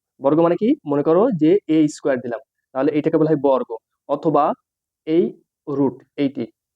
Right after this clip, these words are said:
বর্গ যখনই বলবে তখনই খেয়াল করবা যে এই স্কয়ার অথবা এই রুট এটা। এরপর আসো বর্গের অন্তর। অঙ্কের যখনই অন্তর কথা বলবে, অন্তর মানে কি?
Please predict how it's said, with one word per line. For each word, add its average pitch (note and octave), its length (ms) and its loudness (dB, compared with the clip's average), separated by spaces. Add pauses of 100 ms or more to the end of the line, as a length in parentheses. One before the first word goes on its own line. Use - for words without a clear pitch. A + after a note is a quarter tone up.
(120)
বর্গ D3 220 2
যখনই F3 280 0
বলবে F3 300 2
তখনই E3+ 280 -6
খেয়াল E3 160 0
করবা F#3 200 2 (360)
যে C#3 120 0 (120)
এই E3 180 4 (220)
স্কয়ার G3+ 400 0 (200)
অথবা E3 280 -2 (240)
এই D#3+ 200 2 (240)
রুট C3+ 300 0 (300)
এটা। A#2+ 200 -12 (320)
এরপর E3+ 240 2
আসো B2 180 0 (260)
বর্গের E3 360 2 (100)
অন্তর। D3 380 -2 (600)
অঙ্কের F#3+ 440 2 (260)
যখনই G3 420 2 (120)
অন্তর G3 420 2
কথা F#3 260 0
বলবে, F#3 340 4 (440)
অন্তর G3 320 0
মানে F#3 200 0
কি? A#3 140 -4